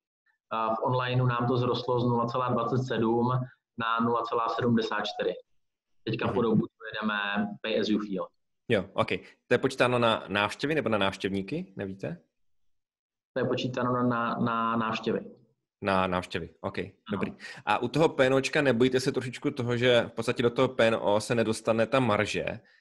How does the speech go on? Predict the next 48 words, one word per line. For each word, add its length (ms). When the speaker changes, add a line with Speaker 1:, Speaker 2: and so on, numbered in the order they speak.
Speaker 2:
To 100
znamená, 300
že 100
dejme 160
tomu, 220
vy 100
jste 200
schopni, 580
nebo 180
že 120
vy 100
budete 340
jako 200
tam 200
propagovat 720
a 280
něco, 420
co 140
sice 380
jako 240
má 400
a 180
nízké 400
P 200
N 100
O, 380
ale 180
protože 400
tam 160
jsou 120
jenom 140
ty 120
náklady 580
na 120
ten, 340
a, 580
obrat, 360
ale 100
není 160
tam 160
jako 160
ta 120
marže, 580
to 60
znamená, 360
že 120
v 60
podstatě 720